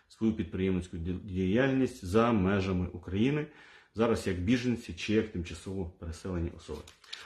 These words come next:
Отже, контрольована іноземна компанія. Е, уже за цієї каденції Верховної Ради, е, було прийнято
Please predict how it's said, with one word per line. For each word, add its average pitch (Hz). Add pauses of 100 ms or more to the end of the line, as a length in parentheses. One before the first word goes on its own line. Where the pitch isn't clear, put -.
Отже, 92
контрольована 156
іноземна 110
компанія. 73 (1500)
Е, 127 (220)
уже 139
за 110
цієї 117
каденції 90
Верховної 98
Ради, 147
е, 110 (360)
було 117
прийнято 107